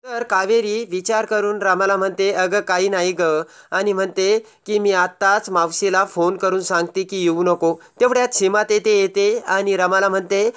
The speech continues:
"अगं रामा, अजून एक गुड न्यूज आहे. आई आजी ना ऑफिसमधून डायरेक्ट चेन्नईला चालल्यात, तेव्हा येऊ दे मावशीला, आपण आता घरी आपापल्याच आहोत."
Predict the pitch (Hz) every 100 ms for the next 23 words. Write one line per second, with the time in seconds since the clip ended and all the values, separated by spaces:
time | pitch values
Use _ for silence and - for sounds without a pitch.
0 | - - 190 208 214 196 196 208 190 165
1 | 196 202 175 180 190 196 190 180 170 -
2 | _ - 175 196 208 190 165 214 202 208
3 | 185 180 190 185 196 185 202 185 170 180
4 | 214 - - 190 175 185 190 190 190 175
5 | 170 160 - _ 196 175 180 202 190 180
6 | 196 214 202 180 170 190 165 135 - _
7 | _ _ 175 190 214 202 202 208 185 196
8 | 220 233 175 - 196 196 202 214 214 185
9 | 175